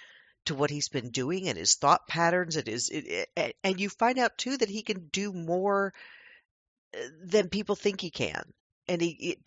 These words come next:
it takes one guy, you know, I mean, it's weird. It takes an outsider who is just so desperate to believe in him,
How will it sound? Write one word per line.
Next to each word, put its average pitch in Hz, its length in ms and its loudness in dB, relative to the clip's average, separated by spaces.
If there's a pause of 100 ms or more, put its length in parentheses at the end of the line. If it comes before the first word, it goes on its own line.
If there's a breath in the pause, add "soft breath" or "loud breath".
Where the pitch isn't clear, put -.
it 180 140 0
takes 196 280 -2
one 185 300 0
guy, 180 400 8
you 143 240 2
know, 147 240 6
I 135 120 6
mean, 156 200 -2
it's 151 280 -2
weird. 175 260 -2
It 135 80 -2
takes 165 240 2
an 151 60 2
outsider 131 640 4 (320)
who 165 240 -2 (960 loud breath)
is 175 160 2
just 185 240 8
so 202 240 10
desperate 180 640 8 (220)
to - 120 -2
believe 180 380 2
in 196 100 4
him, 143 400 0